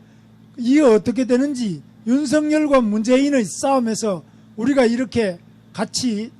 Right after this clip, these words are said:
밤을 새면서 청와대 앞에서 계속 우리는 윤석열을 적극 지지하고 있습니다. 어떻게 될지 하는 거 하고, 그다음에 두 번째로 공수처법을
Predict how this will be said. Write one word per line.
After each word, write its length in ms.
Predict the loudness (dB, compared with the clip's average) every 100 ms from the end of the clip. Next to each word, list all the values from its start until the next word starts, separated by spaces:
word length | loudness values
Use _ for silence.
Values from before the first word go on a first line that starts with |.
| -20 -20 -4
밤을 280 | 0 0 0
새면서 480 | 0 0 0 -4 -8
청와대 380 | -6 -4 -2 -2
앞에서 520 | -2 -4 -4 -6 -8 -16 -16
계속 360 | -6 -2 -2 -4
우리는 360 | -4 -2 0 0
윤석열을 680 | -2 0 0 0 0 -4 -10 -14
적극 320 | -8 -6 -6 -6
지지하고 440 | -6 -2 -2 -2
있습니다. 440 | -8 -10 -10 -12 -14 -20 _
어떻게 280 | -6 -4 -2
될지 260 | -2 0 -2
하는 180 | -2
거 60 | -2
하고, 400 | -4 -2 -2 -4 -16 -20 -20 -12
그다음에 300 | -4 -2 -2
두 140 | -4 -2
번째로 520 | -2 0 2 2 0 -14 -20 -20 -2
공수처법을 1040 | 0 0 -2 -2 -2 0 -2 0 -2 -4